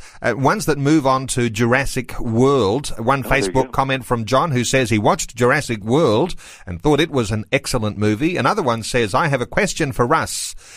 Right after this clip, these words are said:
Speaker 1: Does he find movies like the Jurassic World franchise problematic because of the obvious and influential push of evolutionary theory? The movies are highly entertaining, and most people believe that they, what they see in them,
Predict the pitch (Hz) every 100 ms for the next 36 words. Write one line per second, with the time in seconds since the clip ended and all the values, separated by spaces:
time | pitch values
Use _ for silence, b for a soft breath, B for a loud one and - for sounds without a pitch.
0 | B - 110 160 220 156 135 117 135 180
1 | 127 98 120 190 175 127 120 110 117 123
2 | 131 127 - 117 113 101 - 139 170 -
3 | 113 110 - - 123 107 104 165 190 135
4 | - - B B 123 110 143 120 131 123
5 | 123 127 120 127 143 - 151 143 135 131
6 | 123 120 123 - 127 120 - 135 - 120
7 | 113 131 120 117 110 - 110 101 101 170
8 | 202 98 113 156 B B B 107 113 180
9 | 143 120 113 104 95 - 180 156 110 104
10 | 101 - 131 131 117 101 143 160 131 117
11 | 117 104 113 123 120 107 107 107 - 117
12 | 110 113 113 110 107 b b b 107 160
13 | 139 107 104 - 160 127 113 113 156 110
14 | 110